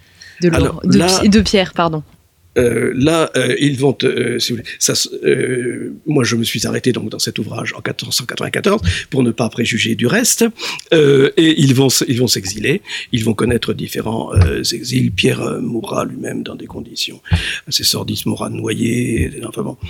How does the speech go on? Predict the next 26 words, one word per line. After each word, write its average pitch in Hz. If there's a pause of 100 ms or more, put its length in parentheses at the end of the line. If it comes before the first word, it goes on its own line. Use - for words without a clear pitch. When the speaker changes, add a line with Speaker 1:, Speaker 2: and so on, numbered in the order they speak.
(420)
Speaker 2:
Et, 151
euh, 135
les, 143
les 143
Médicis 131
vont 151
être 165
exilés, 117 (680)
euh, 120
en 127
différents 117
endroits, 107
et 151
ils, 120
euh, 117
vont, 123
euh, 113
se, 127 (500)
euh, -
ils 139
rentreront 143
en 110
quinze 175
cent 208
douze, 170 (320)
euh, 113